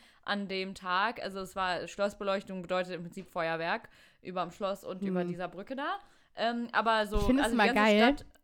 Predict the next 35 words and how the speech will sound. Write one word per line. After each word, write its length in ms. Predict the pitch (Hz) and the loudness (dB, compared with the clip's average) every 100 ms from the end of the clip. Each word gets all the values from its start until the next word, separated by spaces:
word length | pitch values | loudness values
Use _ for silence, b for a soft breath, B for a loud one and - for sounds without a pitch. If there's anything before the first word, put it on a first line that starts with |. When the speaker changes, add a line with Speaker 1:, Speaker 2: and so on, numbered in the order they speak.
| - - | -20 -4
Speaker 1:
ja, 180 | 220 196 | 0 0
ist 200 | - - | -2 8
mega 260 | 240 247 | 12 12
Speaker 2:
Kurzer, 0 | 233 220 | 10 6
Speaker 1:
geil, 80 | 175 | 2
die 120 | 185 | -4
ganze 260 | 226 240 214 | -8 -8 0
Stadt 120 | - | 4
Speaker 2:
kurzer 200 | 311 302 | 8 8
Speaker 1:
war 60 | 269 | 10
auch 40 | |
voll. 180 | 262 269 | 8 8
Speaker 2:
Side-Fact. 440 | 165 226 302 - - b b b | 8 6 6 0 -16 b b b
Nee, 100 | 240 | -2
ich 100 | 254 | 0
find 100 | 269 | 0
das 80 | 262 | 0
aber 140 | 247 233 | 4 4
auch 60 | |
mal 160 | 233 220 | 4 2
geil, 440 | 226 233 247 285 | 2 4 4 2
wie 80 | 240 | 2
so 140 | 214 220 | 0 0
Feuerwerke, 920 | - 262 277 240 202 196 - 247 349 - b b b - | 2 4 6 6 4 2 2 2 2 -2 b b b -6
das 140 | 220 | 2
wird 140 | 294 302 | 6 8
ja 100 | 262 | 8
nicht 160 | 302 | 6
immer 260 | - 294 240 | 4 6 6
einfach 260 | 240 247 | 4 2
im 160 | - 240 | -4 -8
Feuerwerk 580 | - 277 269 254 240 - - | 4 8 8 8 4 4 8
am 340 | 240 277 320 - - | 8 8 4 -2 -6
sowieso 380 | 262 269 240 220 | -2 2 4 4
genannt, 420 | 220 196 262 | 6 6 4